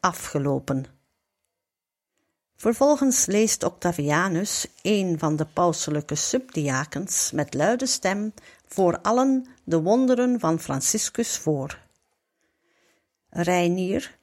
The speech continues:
de kardinaal-diaken, een scherpzinnig, vroom en deugdzaam man, gaat er in een gewijde rede dieper op in.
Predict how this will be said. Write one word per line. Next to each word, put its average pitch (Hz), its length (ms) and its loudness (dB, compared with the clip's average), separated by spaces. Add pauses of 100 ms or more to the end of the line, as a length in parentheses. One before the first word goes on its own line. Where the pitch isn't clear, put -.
(120)
de 165 120 -6
kardinaal-diaken, 190 1300 0
een 156 160 -2
scherpzinnig, - 840 -2 (140)
vroom 170 400 0
en 170 240 -2
deugdzaam 233 480 0
man, 254 420 2 (540)
gaat 180 320 -2
er - 140 -4
in 180 120 -2
een 165 100 2
gewijde 165 500 0
rede 170 400 0
dieper 160 400 -4
op 180 200 -2
in. 156 280 -2